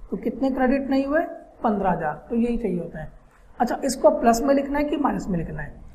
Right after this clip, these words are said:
तो पहले आप इसका effect देखें पन्द्रह हज़ार के हिसाब से, तो check deposit कर दिए, पन्द्रह हज़ार की कैश बुक बढ़ गई,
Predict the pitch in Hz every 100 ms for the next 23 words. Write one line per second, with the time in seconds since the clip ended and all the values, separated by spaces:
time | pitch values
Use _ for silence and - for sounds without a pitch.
0 | - - - 262 277 277 - 320 247 226
1 | 214 185 170 160 151 - - - 262 269
2 | 269 226 208 214 185 - 160 151 - -
3 | - - 262 - 285 277 226 226 214 262
4 | - 269 294 - 220 226 240 247 277 226
5 | 190 233 226 233 160